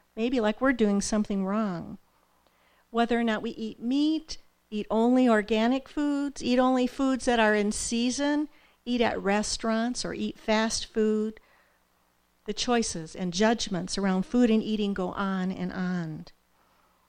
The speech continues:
When we get our food, who grows it? Who ships it? Who cooks and serves it? Whether it passes safety standards,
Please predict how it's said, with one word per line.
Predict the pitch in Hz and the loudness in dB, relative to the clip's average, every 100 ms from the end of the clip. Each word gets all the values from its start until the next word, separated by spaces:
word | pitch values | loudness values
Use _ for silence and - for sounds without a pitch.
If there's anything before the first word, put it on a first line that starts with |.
| _ _ _ _ _ _ - | _ _ _ _ _ _ -2
When | 240 | 2
we | 240 240 | 2 2
get | 285 294 | 0 0
our | 240 180 | 0 -2
food, | - - 175 165 151 | -4 -4 -4 -4 -6
who | 175 269 | -2 -2
grows | - 254 240 233 | 0 -2 -2 -4
it? | 180 - _ _ _ _ | -8 -10 _ _ _ _
Who | - 247 | -6 -2
ships | - 233 - - | 0 -2 -2 -8
it? | 170 _ _ _ _ _ _ | -8 _ _ _ _ _ _
Who | 294 | -2
cooks | 285 311 294 - | 2 2 0 0
and | 254 | 0
serves | - 269 277 247 | 2 0 0 -4
it? | 180 - _ _ _ _ _ _ _ _ _ _ _ | -8 -8 _ _ _ _ _ _ _ _ _ _ _
Whether | 208 247 285 | 0 4 4
it | 269 | 2
passes | 262 262 262 247 233 | 0 0 0 -2 -4
safety | - - 277 - 196 | -2 2 2 0 -6
standards, | - - 180 175 180 - | -6 -6 -6 -6 -10 -12